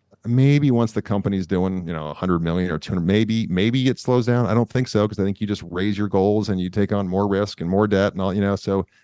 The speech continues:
I think it just ratchets up, but you ju-, just be prepared that, yeah, you're gonna be scared most days, not scared the whole day, but, you know, there'll be a thing, you'll have a thought like, "Oh my God, what if?" But what,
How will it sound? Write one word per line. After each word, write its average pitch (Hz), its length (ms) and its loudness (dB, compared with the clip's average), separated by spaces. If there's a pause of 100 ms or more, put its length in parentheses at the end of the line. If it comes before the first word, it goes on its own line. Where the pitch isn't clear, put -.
(280)
I 107 80 2
think 139 120 4
it 123 60 2
just 110 220 0
ratchets 95 460 -2
up, 107 280 2
but 95 160 2 (1160)
you 120 160 0
ju-, 104 240 0
just 127 180 0
be 160 100 4
prepared 135 500 0
that, 92 180 -2
yeah, 147 180 0
you're 101 180 0
gonna 110 200 0
be 117 100 0
scared 110 520 -4
most 101 340 -2
days, 104 200 -2
not 139 260 -2
scared 104 260 -2
the 87 60 -2
whole 87 120 -2
day, 127 240 2
but, 101 140 -4
you 117 60 -6
know, 98 80 0
there'll 98 120 0
be 104 140 -2
a 98 40 -2
thing, 117 320 -2
you'll 98 100 0
have 90 140 -2
a 113 40 0
thought 95 420 -4
like, 90 280 -6 (360)
"Oh 92 60 -6
my 90 80 0
God, 95 260 0
what 90 160 0
if?" 107 340 0 (640)
But 92 200 0
what, 104 220 0